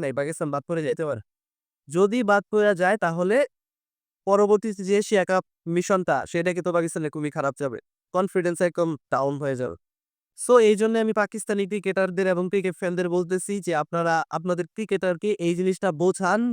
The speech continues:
যাতে ট্রাই নেশন সিরিজটা যে এশিয়া কাপের আগে আফগানিস্তান এবং আরব আমিরাতের সাথে, সেইটা যেন পাকিস্তান জেতে,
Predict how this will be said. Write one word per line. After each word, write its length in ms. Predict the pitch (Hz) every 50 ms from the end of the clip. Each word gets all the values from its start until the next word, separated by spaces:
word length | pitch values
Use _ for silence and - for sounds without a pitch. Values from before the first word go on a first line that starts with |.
| 208 156
যাতে 260 | 160 156 - - 190 214 262 349 - _ _ _ _ _ _ _ -
ট্রাই 140 | 208 214 220 220
নেশন 220 | 208 190 - 208 190 -
সিরিজটা 320 | 220 190 190 - - 185 165 143
যে 80 | 143 120 104 - - -
এশিয়া 240 | 185 - 202 180 160 160
কাপের 240 | 165 151 165 160 156 151
আগে 160 | 139 135 110 104 - _ _ _ - 147
আফগানিস্তান 460 | 156 156 151 175 180 175 - - 185 180 170
এবং 100 | 175 175 170
আরব 140 | 160 165 170 175
আমিরাতের 300 | 180 180 180 160 175 170 -
সাথে, 140 | 180 151 143 -
সেইটা 220 | 185 170 156 185 180 180
যেন 120 | 180 175 175 160 170
পাকিস্তান 300 | 156 170 160 - 165 151 135
জেতে, 220 | 139 135 123 127